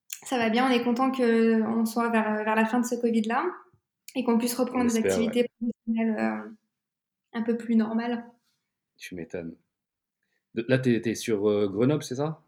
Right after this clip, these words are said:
Speaker 1: Tout à fait, ouais, je suis sur
Speaker 2: Ok.
Speaker 1: Grenoble, euh, je développe l'activité entre, euh, principalement entre Grenoble et, et Lyon,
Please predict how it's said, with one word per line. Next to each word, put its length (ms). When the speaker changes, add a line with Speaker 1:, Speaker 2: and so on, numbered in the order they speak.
Speaker 1:
Tout 120
à 60
fait, 380
ouais, 140
je 40
suis 120
sur 120
Speaker 2:
Ok. 80
Speaker 1:
Grenoble, 400
euh, 340
je 60
développe 300
l'activité 560
entre, 240
euh, 340
principalement 480
entre 160
Grenoble 480
et, 300
et 80
Lyon, 200